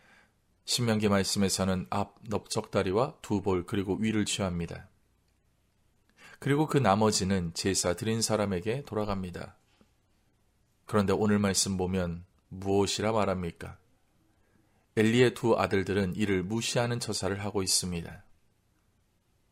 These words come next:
여러분, 엘리의 두 아들들은 세 개의 발이 달린 갈고리를 준비하여 제물을 삶은 그 기구 안에 넣습니다.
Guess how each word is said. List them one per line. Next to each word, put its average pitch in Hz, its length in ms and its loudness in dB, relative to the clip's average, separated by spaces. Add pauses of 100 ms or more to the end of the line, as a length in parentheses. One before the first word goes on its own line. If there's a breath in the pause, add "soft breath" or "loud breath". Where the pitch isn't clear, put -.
(280 loud breath)
여러분, 127 280 4
엘리의 127 320 6
두 120 240 2
아들들은 104 520 2
세 107 320 0
개의 98 240 0
발이 104 220 -2
달린 98 260 0
갈고리를 101 540 -2
준비하여 92 560 -2 (260 loud breath)
제물을 113 600 2
삶은 101 760 0
그 98 180 -4
기구 110 360 2
안에 95 480 -2
넣습니다. 92 720 -2